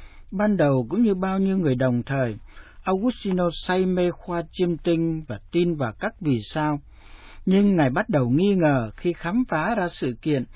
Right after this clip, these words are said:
một đại điền chủ giàu có kia và người đầy tớ của ông ta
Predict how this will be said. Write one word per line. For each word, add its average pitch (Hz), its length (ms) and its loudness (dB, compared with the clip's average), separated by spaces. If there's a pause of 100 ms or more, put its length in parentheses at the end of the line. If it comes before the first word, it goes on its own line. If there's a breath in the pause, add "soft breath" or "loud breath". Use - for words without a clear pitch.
(420 soft breath)
một 160 240 0
đại 160 320 0
điền 151 280 2
chủ 135 180 -2
giàu 143 380 0
có 208 260 -2
kia 190 380 0 (100)
và 131 100 -2
người 123 240 0
đầy 123 380 0
tớ 143 120 0 (160)
của 156 100 -2
ông 170 280 -4
ta 165 300 0